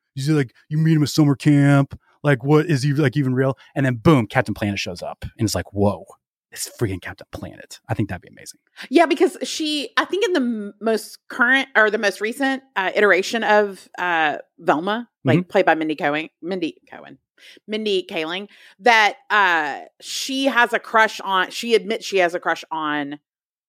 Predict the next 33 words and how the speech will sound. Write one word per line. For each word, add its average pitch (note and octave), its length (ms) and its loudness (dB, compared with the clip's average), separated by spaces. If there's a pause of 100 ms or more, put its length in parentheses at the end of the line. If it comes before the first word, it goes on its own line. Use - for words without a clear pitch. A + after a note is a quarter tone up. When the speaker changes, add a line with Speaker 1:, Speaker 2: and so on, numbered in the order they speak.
(140)
Speaker 2:
uh, A2+ 420 -10 (760)
the F3 80 -14
Speaker 1:
Is F3 60 -6
it - 20 -6
Speaker 2:
blonde F3 120 0
Speaker 1:
Fred? A3+ 180 4
Speaker 2:
guy. F2 280 -10 (380)
Fred, D3+ 300 2 (120)
thank C#3+ 160 -4
Speaker 1:
Yeah. G#2+ 120 -2
Speaker 2:
you. - 400 -18
She D4 140 0
has A#3+ 100 4
a C4 40 0
crush C4+ 220 0
on G3 140 -2
Fred. F#3 540 0 (300)
And, G#3+ 520 -2 (360)
and A#3+ 120 2
I C#4+ 80 4
think D#4 180 -4
when A#3+ 80 -2
Captain G#3 340 0
Planet D#4+ 380 -4
shows B4 180 2 (280)
up, C5 60 -6 (520)
and D4 220 2
he F4 120 0
recycles, G4 760 0 (120)
and - 100 0
he C#4 60 0
cares C#4+ 220 -2
about, D4 420 4